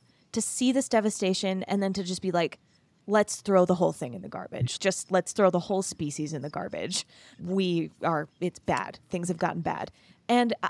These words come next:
I would say that's when it's time to take that third step of, like, make it hallowed, make it beautiful, find beauty,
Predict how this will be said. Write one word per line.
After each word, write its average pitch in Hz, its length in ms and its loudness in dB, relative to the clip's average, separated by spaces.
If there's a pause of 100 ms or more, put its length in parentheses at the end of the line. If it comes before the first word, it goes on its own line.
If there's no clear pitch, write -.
I 247 200 6
would 247 180 2
say 220 280 2
that's 208 220 2
when 208 100 0
it's 190 160 -4
time 202 200 0
to 202 80 -4
take 202 260 -4
that 185 180 -2
third 220 360 0
step 226 300 2
of, 175 140 0
like, 185 140 -6
make 185 260 2
it 220 100 -2
hallowed, 233 540 6
make - 140 4
it 185 140 4
beautiful, 220 480 4
find 247 600 0
beauty, 214 480 0